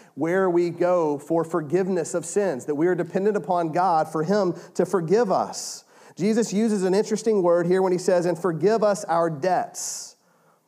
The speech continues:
Using, he doesn't use the word sin there, but what Jesus is describing, what he's speaking about here when he says to forgive our debts, is he is speaking about sin.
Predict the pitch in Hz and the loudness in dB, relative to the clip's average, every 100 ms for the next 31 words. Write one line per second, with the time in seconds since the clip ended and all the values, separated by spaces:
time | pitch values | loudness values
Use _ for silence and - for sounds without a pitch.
0 | _ _ _ _ 139 180 185 170 185 196 | _ _ _ _ -2 0 2 2 2 0
1 | 170 165 208 196 147 170 180 170 170 233 | -2 -2 0 0 0 0 0 0 -2 0
2 | 226 156 135 143 156 156 160 151 233 185 | 2 2 0 0 0 0 -2 -2 -2 -2
3 | 160 151 143 143 214 226 196 143 151 156 | -4 -4 -4 -4 0 2 2 0 0 0
4 | 147 147 - 247 233 147 131 127 123 139 | -2 -4 -4 -2 -2 -2 0 0 0 0
5 | 156 151 147 180 208 185 - 160 147 135 | 0 0 -2 0 0 0 -4 -6 -4 0
6 | 175 175 - 135 120 113 120 139 - - | 0 2 0 0 0 -2 -2 -4 -12 -20
7 | - 156 160 165 185 220 214 - 170 165 | -8 -4 -2 0 2 2 0 -4 -4 -2
8 | 175 175 165 - - _ - 127 151 143 | -2 -2 -4 -14 -20 _ -4 0 0 -2
9 | - 190 170 107 85 | -2 0 0 -2 -8